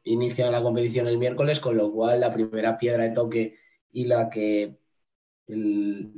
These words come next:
los frikis de este deporte, eh, seguro que estarán viendo mañana, eh, tanto a Barça como a Levante, con lo cual, eh,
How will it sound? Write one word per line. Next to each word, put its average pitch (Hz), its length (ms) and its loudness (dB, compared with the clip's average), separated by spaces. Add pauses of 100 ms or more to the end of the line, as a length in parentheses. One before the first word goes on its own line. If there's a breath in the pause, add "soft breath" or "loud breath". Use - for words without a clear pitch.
los 107 420 -4
frikis 123 520 -2
de 117 80 -2
este 117 180 -4
deporte, 117 600 -2 (640 soft breath)
eh, 113 600 2
seguro 117 380 2
que 123 60 4
estarán 120 360 2
viendo 117 520 2
mañana, 123 600 -2 (160)
eh, 117 440 0
tanto 110 260 0
a 104 40 4
Barça 107 280 4
como 120 160 0
a 117 40 2
Levante, 110 420 2
con 101 180 -2
lo 95 100 -4
cual, 104 480 0
eh, 107 600 -2